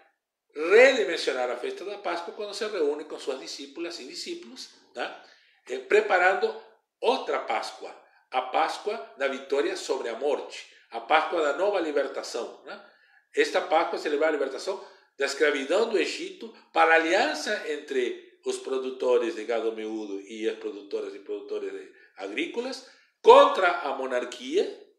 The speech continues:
contra os opressores e opressoras da cidade,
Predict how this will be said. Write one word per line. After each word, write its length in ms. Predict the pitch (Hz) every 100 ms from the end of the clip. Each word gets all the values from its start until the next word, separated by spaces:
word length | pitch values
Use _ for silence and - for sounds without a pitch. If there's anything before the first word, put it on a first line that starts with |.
| _
contra 500 | 127 127 127 127 -
os 140 | 113
opressores 920 | 117 - 113 - 127 - 220 - - - _ -
e 60 |
opressoras 600 | 110 113 113 - 123 113
da 80 | 104
cidade, 680 | 101 107 104 110 147 -